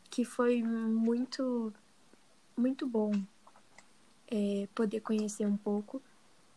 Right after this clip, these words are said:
E eu até me emocionei aqui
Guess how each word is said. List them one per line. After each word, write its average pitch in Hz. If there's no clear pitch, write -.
E 233
eu 226
até 226
me 226
emocionei 240
aqui 208